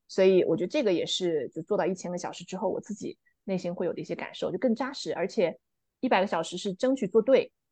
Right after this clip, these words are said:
然后一千个小时就争取不错啊，我觉得这个是一个还蛮大的一个，一个跨越，就你的 stability，你的整个稳定性要更强了，问的问题会更精准、更短。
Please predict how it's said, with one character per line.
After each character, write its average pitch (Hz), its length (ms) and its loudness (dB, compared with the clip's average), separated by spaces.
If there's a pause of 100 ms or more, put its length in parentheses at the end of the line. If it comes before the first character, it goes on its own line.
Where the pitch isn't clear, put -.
(320)
然 190 140 0
后 - 60 0
一 240 40 0
千 262 140 2
个 262 80 4
小 185 160 0
时 185 140 -4
就 196 100 0
争 226 180 2
取 185 240 -2 (140)
不 180 80 -6
错 - 320 2 (300)
啊， 156 100 -12 (140)
我 - 20 -14
觉 147 40 -10
得 165 60 -4
这 226 120 0
个 180 80 2
是 180 160 -6
一 160 80 -2
个 151 280 -4 (680)
还 - 120 -6
蛮 165 220 -6
大 180 220 0
的 139 80 -6
一 - 100 -10
个， 147 60 -6 (100)
一 165 80 -6
个 - 80 -8
跨 - 260 -4
越， - 140 -6
就 185 140 -4
你 175 80 -2
的 170 80 2
stability， 190 560 4
你 156 40 -8
的 170 120 0
整 165 100 -4
个 175 80 -2
稳 170 180 -2
定 214 160 0
性 180 280 -4 (300)
要 170 120 0
更 180 160 0
强 - 320 -10
了， 151 180 -6 (460)
问 202 180 6
的 175 80 6
问 240 160 8
题 196 220 -2
会 175 160 0
更 175 240 4
精 185 180 0
准、 - 180 -4
更 175 180 -4
短。 - 260 0